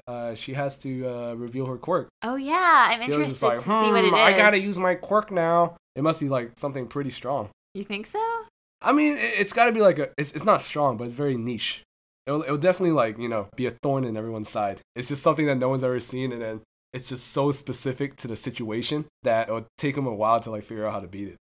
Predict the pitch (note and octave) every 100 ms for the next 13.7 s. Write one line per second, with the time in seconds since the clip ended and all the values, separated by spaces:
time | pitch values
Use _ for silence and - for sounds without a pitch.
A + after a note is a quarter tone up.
0 | _ - G3 - - A3+ F3 E3 E3 F#3
1 | - D#3+ - A3+ B3+ B3 D4 F#4 D4 G3
2 | A3 G#3+ G3 - F3 E3+ E3+ F3+ E3+ D3+
3 | - D3+ - D#3 C#3 A3 D#4+ A#3+ G#3+ F#3
4 | D3 A#3+ D3+ D3 D#3 D3+ F#3 F#3+ G3+ F#3+
5 | D3 A#2 - E3+ F#3 F3 D#3 D3 B2 A#2+
6 | A2 A2+ A#2 A#2 A2+ - D#3+ - F#3+ F3
7 | F3+ D3 C3+ C#3 C3 C#3 D3 D#3 E3+ F#3
8 | F3+ - F#3+ D3+ D3+ - - E3+ D4+ D#3+
9 | E3+ D3+ C#3+ D3 D3 C#3+ E3 D#3 C#3 D3+
10 | C3 B2 A2+ A2 G2+ - B2 C3+ A#2+ A2+
11 | - B2+ B2 A#2 C#3+ C#3 C#3 B2+ - B2
12 | B2+ C3 A2+ A#2+ G#2+ G#2+ G#2 _ - D3+
13 | C3 A#2+ - A#2 A2+ G#2+